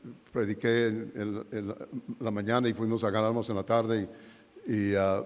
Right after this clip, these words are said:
me mandó con un muchacho, mexicano-americano, pero más americano que mexicano, un español muy pobre, un muchacho alto, flaco. Y, ah, el hermano Juan dijo, "Pastor, quiero, quiero que vaya con usted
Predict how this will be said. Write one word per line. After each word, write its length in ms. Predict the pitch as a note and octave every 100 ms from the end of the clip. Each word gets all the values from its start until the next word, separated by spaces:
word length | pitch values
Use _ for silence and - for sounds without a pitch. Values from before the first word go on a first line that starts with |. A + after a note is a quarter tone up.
| -
me 120 | A2
mandó 320 | G#2 G#2+ C3+
con 160 | C#3+ C#3+
un 100 | D3+
muchacho, 540 | D3+ D3 B2+ B2+ B2+ C#3 - - - - _ _ _ _ _ _ _ _
mexicano-americano, 1120 | C3 B2 B2+ B2 D3 D3+ C#3+ B2 A2+ C3+ C3+ B2+
pero 160 | A2
más 180 | A#2+ C3+
americano 460 | C3 A2+ A2 B2+ B2
que 100 | G#2+
mexicano, 420 | G#2 F#2+ A#2 B2
un 120 | B2
español 420 | A2 A2 G2+ A2
muy 200 | A2 A#2
pobre, 460 | A2+ G#2+ G#2+ G2+ G#2+ - - - - -
un 100 | A#2
muchacho 360 | G#2+ B2+ A#2+
alto, 300 | G#2+ A2+ G2+
flaco. 420 | - G#2+ - A2 G#2 - - - _ _ _ _ _ - _
Y, 280 | A#2+ A2+ A2
ah, 220 | G#2+ A2
el 120 | B2 A#2+
hermano 220 | C3+ F3+
Juan 260 | D3 D#3+ C3
dijo, 260 | A#2 A#2
"Pastor, 340 | - A#2 D3 C#3
quiero, 460 | D#3+ E3+ D#3+ E3
quiero 240 | - D#3+ D#3+
que 120 | C#3+
vaya 240 | C3+ D3+
con 140 | D3+ A#2
usted 280 | G2+ B2+